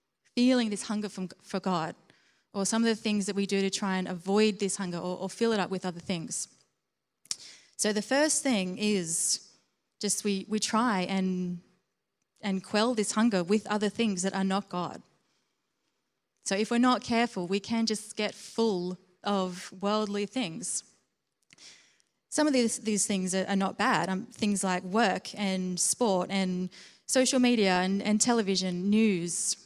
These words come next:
food. You know, none of, none of these things are bad in themselves. But if we're not careful,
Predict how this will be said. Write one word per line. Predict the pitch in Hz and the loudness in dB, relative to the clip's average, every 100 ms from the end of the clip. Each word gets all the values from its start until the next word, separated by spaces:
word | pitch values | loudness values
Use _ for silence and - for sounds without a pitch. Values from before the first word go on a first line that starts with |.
| _ _ | _ _
food. | - 247 233 185 175 - - - - _ | -4 2 2 2 -2 -10 -18 -20 -20 _
You | 214 | 0
know, | 220 | 2
none | 214 254 | 4 2
of, | 226 | 0
none | 220 233 | 0 2
of | 202 | 2
these | 202 | 0
things | - 202 185 | 2 0 0
are | |
bad | 180 180 208 185 | 2 4 4 2
in | |
themselves. | 175 175 - 208 170 180 196 - - - _ _ | 0 -2 2 2 2 0 -4 -8 -12 -20 _ _
But | 208 190 | 2 2
if | 233 254 - | 2 0 2
we're | 240 | 4
not | 233 202 | 4 2
careful, | - 220 220 165 151 | 2 2 2 -4 -6